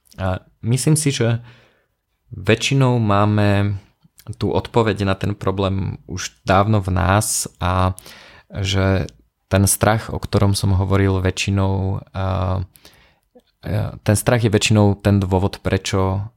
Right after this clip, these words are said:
a, n-, nekonáme a prečo, a, tú slobodu ne-, nevyužívame. Že, a, je oveľa jednoduchšie zanadávať si na sociálnych sieťach na to, že nás zlé štáty odpočúvajú, ako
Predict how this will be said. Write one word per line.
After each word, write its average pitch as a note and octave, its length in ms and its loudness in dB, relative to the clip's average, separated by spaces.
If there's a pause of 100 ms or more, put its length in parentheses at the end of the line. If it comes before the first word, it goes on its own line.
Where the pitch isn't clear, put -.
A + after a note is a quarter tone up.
(140)
a, F2+ 240 -8
n-, E2+ 320 -4
nekonáme G2 720 2
a F2 80 0
prečo, - 320 -4 (240)
a, F#2 400 2
tú F#2+ 80 -2
slobodu F#2 400 0
ne-, F#2 320 -2
nevyužívame. F2+ 960 0 (640)
Že, F#2+ 400 2 (1400)
a, G#2 240 -2
je G#2 160 2
oveľa A2 400 4
jednoduchšie G#2 720 0
zanadávať G2 640 2
si - 160 -4
na F#2+ 160 2 (400)
sociálnych G2+ 560 0
sieťach G2 400 -2
na F#2 160 0
to, - 240 -4
že F#2 80 0
nás F#2 400 0 (400)
zlé G2+ 240 2
štáty G2 400 -2
odpočúvajú, G2+ 960 0
ako - 320 -2